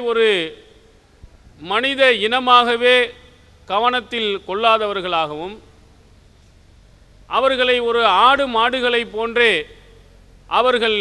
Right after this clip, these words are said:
நினைத்து வந்திருப்பதையும் திருமறை குர்ஆனின் மூலமும் நம்முடைய நாட்டினுடைய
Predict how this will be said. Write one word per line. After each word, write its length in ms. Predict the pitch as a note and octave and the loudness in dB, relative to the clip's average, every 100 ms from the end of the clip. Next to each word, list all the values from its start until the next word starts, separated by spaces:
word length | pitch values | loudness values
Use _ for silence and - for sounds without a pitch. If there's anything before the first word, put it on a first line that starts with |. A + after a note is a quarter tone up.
| G3 | -2
நினைத்து 440 | A#3 C#4 A#3+ C4 B3 A#3 G3 | -2 -2 -4 -4 0 0 0
வந்திருப்பதையும் 760 | G#3+ B3 A3+ G3 G3+ F3+ A3 B3 G#3 - - - - - | -4 -4 -4 -4 -4 -4 -4 -6 -12 -20 -20 -20 -20 -14
திருமறை 480 | A3+ B3+ B3+ B3 A#3 G#3 | -8 -6 -4 -2 -2 -2
குர்ஆனின் 480 | G3+ G3+ G#3+ A3 G3+ | -4 -2 -2 -2 -6
மூலமும் 420 | F#3+ F#3 F3 A3 A#3+ - - - - - - - - - - - | -8 -8 -8 -10 -12 -20 -20 -20 -20 -20 -20 -20 -20 -20 -20 -12
நம்முடைய 720 | G3 B3+ B3+ B3 A#3 A3 G3+ | -8 -4 0 2 4 4 2
நாட்டினுடைய 1040 | F#3+ A#3+ C4 C#4 B3 A#3 A#3 A3+ G#3+ E3+ | 2 0 0 -6 -6 -2 2 4 4 2